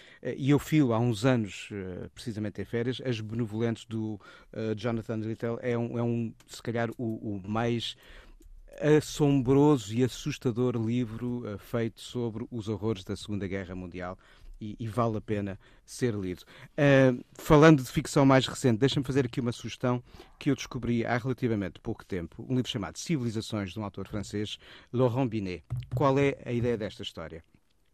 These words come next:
Imagina, isto é um daqueles exercícios de história alternativa.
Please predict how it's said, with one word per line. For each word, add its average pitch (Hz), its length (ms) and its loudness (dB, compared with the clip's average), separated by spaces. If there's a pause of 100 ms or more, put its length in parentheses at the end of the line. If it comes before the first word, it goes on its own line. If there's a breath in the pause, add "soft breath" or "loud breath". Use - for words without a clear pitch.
(540 loud breath)
Imagina, 131 540 4
isto 135 240 -4
é 147 80 4
um 139 400 0
daqueles 127 460 -2
exercícios 120 840 -8
de 113 280 -6 (220 loud breath)
história 127 300 2
alternativa. 92 640 -8